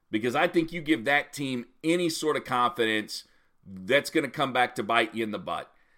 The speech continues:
And that's what I feel in this series with the Jazz. You give the Thunder any sort of confidence,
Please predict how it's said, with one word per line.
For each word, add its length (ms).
And 200
that's 220
what 140
I 100
feel 400
in 100
this 140
series 400
with 180
the 80
Jazz. 400
You 120
give 180
the 100
Thunder 400
any 220
sort 240
of 120
confidence, 840